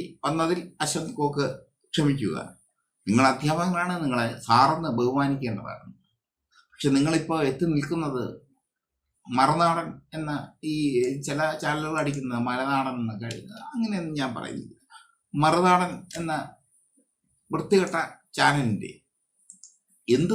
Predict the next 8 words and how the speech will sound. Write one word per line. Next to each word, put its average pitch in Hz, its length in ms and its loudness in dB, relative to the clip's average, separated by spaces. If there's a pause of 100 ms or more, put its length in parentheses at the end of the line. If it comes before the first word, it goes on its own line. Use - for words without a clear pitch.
(100)
തെണ്ടിത്തരവും 185 640 2
കാണിക്കുന്ന 151 420 -2 (100)
ഒരുത്തന്റെ 120 460 -2 (1000)
കാൽ 156 140 6 (120)
കീഴിലാണ്. 90 460 -4 (880)
ഇനി 190 200 6
നിങ്ങൾക്ക് 208 380 2 (580)
അവന്റെ 180 260 0